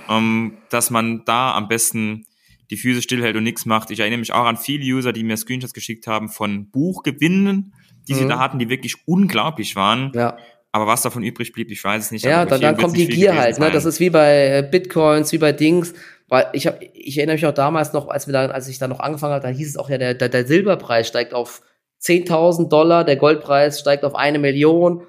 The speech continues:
Speaker 2: so wie es das bei Bitcoin ist. Das war damals, ah, genau dasselbe halt alles, hab ich auch gedacht. Hab ich mir auch so Rechnung gemacht. Boah, ja krass, jetzt hab ich hier so und so viel, äh, Silber gekauft, da bin ich ja dann nächstes Jahr Millionär, was
Speaker 1: Mhm.
Speaker 2: weiß ich, ja, wenn, wenn das so
Speaker 1: <laughs> Ja.
Speaker 2: passiert, ja,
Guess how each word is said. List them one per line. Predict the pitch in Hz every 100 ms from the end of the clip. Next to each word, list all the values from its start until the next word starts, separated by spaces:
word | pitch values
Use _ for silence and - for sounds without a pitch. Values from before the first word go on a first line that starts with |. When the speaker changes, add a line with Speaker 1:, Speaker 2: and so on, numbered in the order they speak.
| _
Speaker 2:
so | 151
wie | 160
es | 151
das | 156
bei | 143
Bitcoin | 180 175 143
ist. | 139
Das | 143
war |
damals, | 151 180 180 -
ah, | -
genau | 180 196 208 208
dasselbe | 196 190 180 190
halt | 151 139
alles, | 117 113
hab | 131
ich | 131
auch | 160
gedacht. | 147 117 _ _ -
Hab | 135
ich |
mir | 147
auch | 160 180
so |
Rechnung | - 131 127
gemacht. | 104 - _ _
Boah, | - 82
ja | 98
krass, | - - 123 123
jetzt | 110
hab | 117
ich | 131
hier | 123
so | 117
und | 123
so | 123
viel, | 113 120 120 120
äh, | 120 110 110 - _ _ _
Silber | - 156 151 143
gekauft, | 135 135 139 147 147
da |
bin | 120 135
ich | 139
ja | 135
dann | 131 127
nächstes | 131 - -
Jahr | 131 131
Millionär, | 131 127 120 120 139 139 135 127
was | 123 104
Speaker 1:
Mhm. |
Speaker 2:
weiß | 123
ich, | 113 -
ja, | 120 127 135
wenn, | 127
wenn | 123 131
das | 135
so | 143 143
Speaker 1:
<laughs> | 135
Ja. | 110
Speaker 2:
passiert, | - 156 165 165
ja, | 131 135